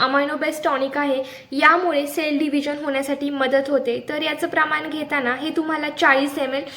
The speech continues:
वीस लिटर पाण्यासाठी वापरायचं आहे. म्हणजेच एक लिटर पाण्यासाठी दोन एमएल असं तुम्हाला औषधाचं प्रमाण हे घ्यायचं आहे आणि अशा पद्धतीने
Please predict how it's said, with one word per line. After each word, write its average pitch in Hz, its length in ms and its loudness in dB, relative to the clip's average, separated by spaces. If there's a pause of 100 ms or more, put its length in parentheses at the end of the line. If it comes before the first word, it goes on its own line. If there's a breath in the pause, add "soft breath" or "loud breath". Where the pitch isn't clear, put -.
(240 loud breath)
वीस 330 240 4
लिटर 339 220 4
पाण्यासाठी 277 580 0
वापरायचं 247 540 2
आहे. 247 180 0
म्हणजेच 254 480 0
एक 285 260 -2
लिटर 330 280 2
पाण्यासाठी 277 560 0
दोन 269 300 0
एमएल 269 260 -2 (300 loud breath)
असं 285 260 0
तुम्हाला 294 320 4
औषधाचं 254 400 0
प्रमाण 240 400 0
हे 254 220 -8
घ्यायचं 277 400 2
आहे 269 180 2
आणि 254 180 -2
अशा 277 300 0
पद्धतीने 311 580 -2